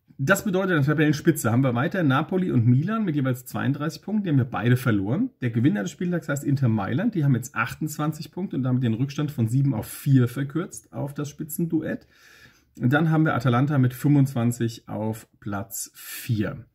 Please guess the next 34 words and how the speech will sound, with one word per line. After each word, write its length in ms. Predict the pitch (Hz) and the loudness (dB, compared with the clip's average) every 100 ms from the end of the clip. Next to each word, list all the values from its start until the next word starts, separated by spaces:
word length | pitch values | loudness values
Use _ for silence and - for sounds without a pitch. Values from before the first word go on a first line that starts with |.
| _ _ - _ _ _ _ _ _ | _ _ -20 _ _ _ _ _ _
Hinten 480 | - 220 254 254 240 | 4 4 6 2 0
in 160 | - 175 | 0 0
der 240 | 170 165 | 0 -2
italienischen 480 | 135 147 147 139 135 | -2 0 0 2 2
Liga 460 | 131 131 127 127 | 2 2 2 0
C 160 | 127 123 | -2 -2
F 100 | 113 | -2
C 140 | - | -2
Genua 340 | 104 120 127 117 | 0 4 6 6
neun 320 | 107 117 139 | 4 4 2
Punkte, 320 | 139 131 131 | 2 0 0
Salernitana 960 | 127 107 104 113 117 107 - 131 143 135 | -2 -2 -2 0 0 0 0 0 2 2
sieben 360 | 123 131 131 113 | 4 4 2 0
und 120 | 104 | -4
Cagliari 520 | 107 101 101 101 101 | -4 -4 -4 -6 -10
auch 280 | 92 98 - | -10 -14 -14
sieben 480 | - - 101 95 - | -16 -12 -8 -8 -10
Punkte. 400 | - 135 - - | -12 -14 -12 -14
Und 340 | - 214 233 | -2 2 0
Frankreich 680 | - - - 151 196 - 165 | -2 -10 -2 -2 -2 -4 -2
noch, 200 | 160 143 | -2 -2
der 160 | - 127 | -4 -4
kurze 280 | 139 131 131 | -2 0 2
Hinweis, 340 | 135 120 120 | 4 4 0
das 200 | 110 - | -4 -8
war 140 | 101 92 - | -8 -10 -12
nicht 320 | - - 120 | -14 -2 -2
so 160 | 120 120 | 0 -2
spannend, 460 | - 117 117 113 | -2 0 2 0
P 100 | 127 | -2
S 140 | 107 101 | -4 0
G 180 | 113 113 | 0 2
gewinnt 540 | 101 135 139 - 107 | 2 0 -2 -6 -4
wieder, 400 | 127 131 127 127 | 0 2 2 0